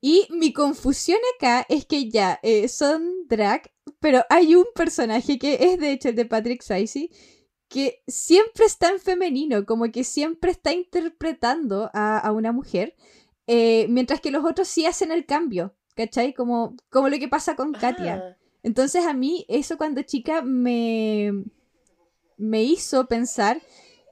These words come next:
Speaker 1: que, claro, que era lo mismo, que
Speaker 2: Que era lo
Speaker 1: travesti
Speaker 2: mismo.
Speaker 1: trans era lo mismo, porque me estaban diciendo que, eh, eh, estos, estas tres personas eran travestis, pero había uno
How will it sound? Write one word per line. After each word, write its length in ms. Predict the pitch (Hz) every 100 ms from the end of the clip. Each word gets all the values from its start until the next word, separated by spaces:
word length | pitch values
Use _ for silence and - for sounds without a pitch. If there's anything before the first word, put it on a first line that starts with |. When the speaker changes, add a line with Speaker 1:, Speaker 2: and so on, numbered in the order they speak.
| _ _ _
Speaker 1:
que, 180 | 247 240
claro, 280 | 294 285 208
que 100 | 240
era 120 | 269
lo 100 | 233
mismo, 360 | 226 240 185 190
que 60 |
Speaker 2:
Que 80 | -
era 80 | 226
lo 40 | 214
Speaker 1:
travesti 300 | 233 277 294
Speaker 2:
mismo. 60 |
Speaker 1:
trans 260 | 233 240 262
era 160 | 269 254
lo 120 | 254
mismo, 440 | 269 262 214 262
porque 280 | 240 226 220
me 60 | 214
estaban 300 | 254 240 262
diciendo 400 | 262 254 247 247
que, 140 | 247
eh, 60 | -
eh, 680 | 220 214 208 202 - 208 220
estos, 380 | 233 - 254 - _ _ _
estas 300 | 226 247 254
tres 200 | - 247
personas 420 | - 262 285 254 240
eran 440 | 226 226 226 233
travestis, 640 | - 240 247 - 240 339 - - - _ -
pero 180 | 269
había 300 | 277 277 339
uno 400 | 339 370 349 330